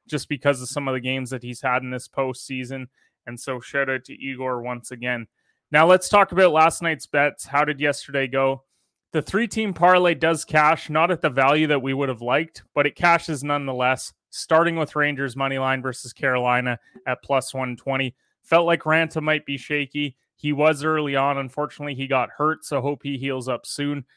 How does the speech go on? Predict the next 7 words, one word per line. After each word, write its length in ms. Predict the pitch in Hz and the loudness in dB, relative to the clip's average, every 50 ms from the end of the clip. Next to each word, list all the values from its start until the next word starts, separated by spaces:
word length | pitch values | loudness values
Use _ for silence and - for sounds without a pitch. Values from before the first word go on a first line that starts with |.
| _ _ _ _ _ - | _ _ _ _ _ 2
But 260 | 156 160 160 156 - | 4 4 4 4 2
nonetheless, 800 | - 151 151 151 147 147 147 139 139 139 139 135 - - - - _ | 0 0 0 0 2 0 0 2 4 2 2 2 0 -6 -12 -14 _
he 320 | _ - 160 175 175 165 | _ -8 -6 -4 -4 -4
struggled 600 | 151 - - - 160 151 147 135 143 143 143 135 _ _ _ _ _ - | -6 -10 -6 -2 -2 -2 -2 -2 -4 -8 -8 -8 _ _ _ _ _ -8
and 140 | 139 131 | -6 -6
Shesterkin 680 | 131 - 135 - - - 156 151 139 - - 139 135 123 | -6 -10 -12 -12 -6 -4 -4 -4 -4 -4 -10 -10 -10 -6
dealt. 360 | 123 131 131 135 135 - - | -2 0 0 0 -2 -4 -8